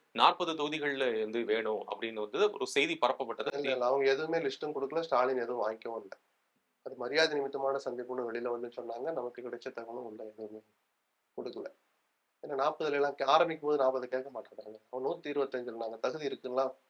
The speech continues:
Speaker 2: போட்டியிடறதுக்கு தகுதி இருக்குன்னு பேசின ஆட்கள் கொடுக்கும் போதே ஒரு எழுபத்தஞ்சு, எண்பது லிஸ்ட் கொடுப்பாங்க. இதுல இத்தனை கொடுங்கன்னு தான் கேட்பாங்க. அன்னைக்கு எந்த பட்டியலும் கொடுக்கல.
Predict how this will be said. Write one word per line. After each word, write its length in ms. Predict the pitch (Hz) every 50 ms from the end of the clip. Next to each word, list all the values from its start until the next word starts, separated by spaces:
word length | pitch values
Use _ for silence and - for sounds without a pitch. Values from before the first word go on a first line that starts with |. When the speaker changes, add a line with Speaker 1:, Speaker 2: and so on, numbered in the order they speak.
| _ _ _ _ _ _ _ _ _ _ _ _ - 160
Speaker 2:
போட்டியிடறதுக்கு 640 | 185 190 196 - 208 202 180 180 185 170 - 170
தகுதி 260 | 156 165 156 165 156
இருக்குன்னு 300 | 156 151 147 - 147 147 147
பேசின 300 | - 143 143 143 - 135
ஆட்கள் 340 | 123 117 - - - - - _ _ - - - _ _ _ _ _ _ _ _ _ _ _ _ _ _
கொடுக்கும் 280 | - 170 180 196 160 147
போதே 180 | 139 147 147
ஒரு 160 | 160 156 139 131
எழுபத்தஞ்சு, 380 | 135 135 147 147 147 135 131
எண்பது 360 | 123 127 123 123 135 131 131
லிஸ்ட் 200 | 127 123 - 135
கொடுப்பாங்க. 340 | 127 123 110 - - - - - _ _ -
இதுல 500 | 120 120 139 160 214 226 226 - - -
இத்தனை 240 | 147 - 165 151 139
கொடுங்கன்னு 360 | - 147 151 151 156 143 139
தான் 120 | 139 135
கேட்பாங்க. 380 | 131 120 113 - - - - _ _ _ _ _ _ _
அன்னைக்கு 340 | - 127 147 156 151 147 143
எந்த 140 | 143 139 170
பட்டியலும் 440 | 160 - 143 - 156 147 147 139 135
கொடுக்கல. 280 | - - - - - 123